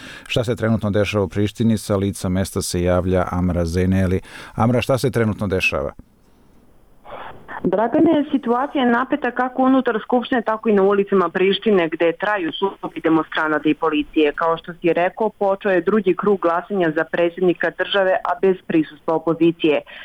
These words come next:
Speaker 2: Kandidat Hašim Tači, lider Demokratske partije, u prvom krugu glasanja nije dobio dovoljan broj glasova da bi se izabrao za predsjednika. Naime, od sto dvadeset poslanika u Skupštini je bilo prisutno osamdeset dvoje, a glasao je osamdeset jedan poslanik.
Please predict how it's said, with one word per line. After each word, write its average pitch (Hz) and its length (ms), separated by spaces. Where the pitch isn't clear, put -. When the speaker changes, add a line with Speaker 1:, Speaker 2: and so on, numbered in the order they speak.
Speaker 2:
Kandidat 240 480
Hašim 247 320
Tači, 247 500
lider 202 340
Demokratske 202 500
partije, 220 380
u 208 60
prvom 214 380
krugu 220 320
glasanja 202 520
nije 208 340
dobio 196 360
dovoljan 185 360
broj 180 220
glasova 170 440
da 170 100
bi 165 100
se 175 120
izabrao 175 380
za 175 120
predsjednika. 160 600
Naime, 165 360
od 165 100
sto 190 220
dvadeset 196 540
poslanika 190 680
u 196 100
Skupštini 240 420
je 185 40
bilo 220 180
prisutno 233 460
osamdeset 180 600
dvoje, 233 300
a - 120
glasao 240 340
je 247 100
osamdeset 233 400
jedan 156 300
poslanik. 160 580